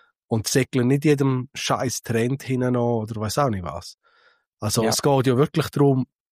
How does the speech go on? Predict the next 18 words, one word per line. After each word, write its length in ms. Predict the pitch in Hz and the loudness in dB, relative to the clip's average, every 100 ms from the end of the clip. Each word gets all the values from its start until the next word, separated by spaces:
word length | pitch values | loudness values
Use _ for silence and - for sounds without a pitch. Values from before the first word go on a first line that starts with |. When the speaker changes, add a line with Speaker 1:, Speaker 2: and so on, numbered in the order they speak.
| _ | _
Speaker 1:
wenn 240 | 117 113 127 | -10 2 4
man 100 | 123 | 4
authentisch 880 | - 120 - 131 131 - 113 - - | 2 -2 0 2 2 0 -4 -4 -4
ist, 480 | 160 170 - - - _ _ _ _ _ _ _ | 0 2 0 -6 -10 _ _ _ _ _ _ _
dann 120 | 107 98 | -8 -2
ist 340 | 139 170 - | 2 2 4
man's 260 | 156 104 - | 0 0 -6
und 180 | 107 | -4
dann 120 | 127 120 | -2 0
ist 160 | 110 | -2
es 160 | 110 - | -4 -4
nicht 200 | 113 - - | -8 -8 -6
einfach 300 | 117 107 104 | -6 -4 -8
eine 80 | - - | -10 -10
Taktik, 640 | - 139 - - 139 - | -4 -4 -4 -4 -4 -2
die 60 | 127 | -2
man 220 | 123 117 | 0 0
anwendet. 800 | 113 113 113 110 104 90 - | 0 -2 0 0 -2 -6 -14